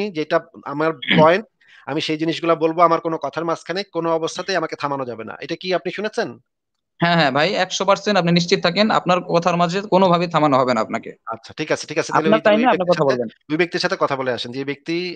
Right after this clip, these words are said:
Speaker 1: মানে, মানে, লাইভ পরিচালনা করে, ওই ব্যক্তির সাথে কথা বলে আসেন। ওই ব্যক্তিকে বলেন আমাকে একটা মেইল করতে,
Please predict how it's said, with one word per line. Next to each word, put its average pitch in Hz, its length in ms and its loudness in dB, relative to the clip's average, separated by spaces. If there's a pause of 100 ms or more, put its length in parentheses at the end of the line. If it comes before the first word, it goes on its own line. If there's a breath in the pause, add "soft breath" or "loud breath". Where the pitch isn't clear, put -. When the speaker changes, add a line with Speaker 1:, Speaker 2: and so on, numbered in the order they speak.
Speaker 1:
মানে, 127 240 -4 (340)
মানে, 120 260 -6
লাইভ 131 300 -4
পরিচালনা 147 400 -4
করে, 165 180 -2
ওই 180 80 -6
ব্যক্তির 131 240 -12
সাথে 123 140 -10
কথা 110 180 -8
বলে 104 160 -12
আসেন। 107 200 -12
ওই 156 100 -2
ব্যক্তিকে 165 360 -4
বলেন 147 240 2
আমাকে 139 220 -2
একটা 135 140 -8
মেইল 127 180 -6
করতে, 139 300 -8